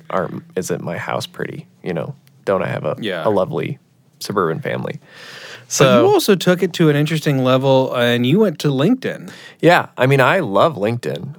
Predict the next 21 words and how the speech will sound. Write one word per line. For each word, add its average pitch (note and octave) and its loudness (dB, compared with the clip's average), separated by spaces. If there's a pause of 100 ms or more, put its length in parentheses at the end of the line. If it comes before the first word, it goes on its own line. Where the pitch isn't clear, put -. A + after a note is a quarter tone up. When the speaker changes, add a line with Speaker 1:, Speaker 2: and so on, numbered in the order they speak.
(160)
Speaker 1:
I, C#3 2
like, G2+ 0
slept - 0
on F#2+ 2
LinkedIn G2 -2
for G2+ -2
years. G2 0
I G2+ 2
thought F#2+ -2
it D3+ -4
was F2 -6
a - -4
waste. G2+ -2 (640)
And G#2 4
then G2+ 4 (200)
I G2+ 2
got A2+ 2
on G#2+ 4
it. F2 -4 (1000)
It C#3+ 0
was, D3 6